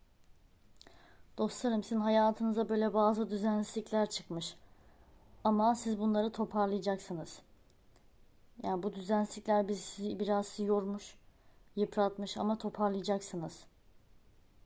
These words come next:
Bakın Eylül ayındayız. Aralık ayında arkadaşlar çok güzel bir gelişme çıkacak karşınıza.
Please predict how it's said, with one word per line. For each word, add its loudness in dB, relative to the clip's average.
Bakın 0
Eylül 2
ayındayız. 2
Aralık 4
ayında 2
arkadaşlar -2
çok -8
güzel 0
bir 0
gelişme -2
çıkacak -4
karşınıza. -4